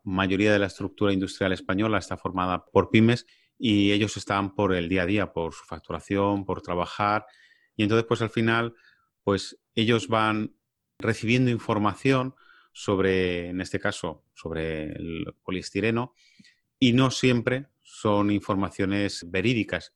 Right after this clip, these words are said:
Y como no tienen tiempo para poderlo contrastar, porque al final están en eso, en su día a día, en su producción, en su venta, pues eso va calando y se va convirtiendo en,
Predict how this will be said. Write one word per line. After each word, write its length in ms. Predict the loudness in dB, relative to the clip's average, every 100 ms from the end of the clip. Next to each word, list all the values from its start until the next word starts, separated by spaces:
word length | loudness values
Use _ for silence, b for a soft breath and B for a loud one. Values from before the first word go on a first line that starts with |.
| -4
Y 180 | -4 0
como 240 | 0 2
no 120 | 2
tienen 260 | 2 0 0
tiempo 300 | -4 -4 -4
para 240 | -4 -4
poderlo 320 | -4 -2 -2 -2
contrastar, 680 | -4 -4 -4 -6 -2 -4 -4
porque 180 | -14 -14
al 60 | -10
final 260 | -6 -4
están 340 | -6 -4 -4 -4
en 100 | -8
eso, 340 | -10 -14 -16 _
en 120 | -14
su 140 | -10 -4
día 140 | -2
a 20 |
día, 140 | -2 -4
en 80 | -6
su 140 | -8
producción, 480 | -10 -8 -4 -2 -2
en 60 |
su 340 | -6 -8 -4 -2
venta, 380 | -2 0 -4 -4 _ _ _ _ -2
pues 140 | 0
eso 180 | 2 2
va 140 | 2
calando 340 | 2 0 0 -2
y 40 |
se 120 | -2
va 100 | -2
convirtiendo 640 | 0 -2 -2 0 0 2 0
en, 440 | 0 -2 -6 -8